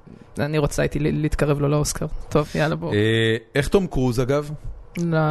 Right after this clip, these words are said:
Speaker 1: פחות, הקטע הוא חולה נפש, קשה לי.
Speaker 2: הבנתי. כן, זה נכון.
Speaker 1: זהו, הקטע הוא שכאילו אצלי גברים חתיכים מצ-, מתליחים,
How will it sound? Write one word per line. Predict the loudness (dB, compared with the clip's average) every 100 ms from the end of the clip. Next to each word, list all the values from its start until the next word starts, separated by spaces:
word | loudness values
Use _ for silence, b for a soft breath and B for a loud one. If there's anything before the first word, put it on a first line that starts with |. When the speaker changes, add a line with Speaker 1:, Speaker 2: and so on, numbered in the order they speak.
| 0
Speaker 1:
פחות, | -2 0 0 2
הקטע | 0 0 -2 -2 0 2
הוא | 0
חולה | 2 2
נפש, | 2 -2 -6 -6 -8 -4
קשה | 0 2
לי. | 2 -2 -12 -4
Speaker 2:
הבנתי. | 4 4 2 -6 -14 -18 -20 -2
כן, | 0 2
זה | 0
נכון. | 4
Speaker 1:
זהו, | 2 2
הקטע | 0 -2 0 0 2
הוא | 0
שכאילו | 0 -2 0 2 2
אצלי | 0 -2 -2
גברים | 2 2 2
חתיכים | 0 0 0 0
מצ-, | 0 0
מתליחים, | -2 2 2 2